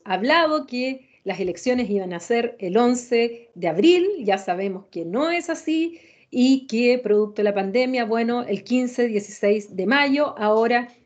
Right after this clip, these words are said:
es la nueva fecha para estas elecciones de los ciento cincuenta y cinco,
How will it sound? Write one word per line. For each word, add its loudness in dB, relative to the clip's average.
es 2
la -2
nueva -2
fecha -6
para 2
estas -8
elecciones -6
de -2
los -4
ciento -2
cincuenta -2
y -2
cinco, -2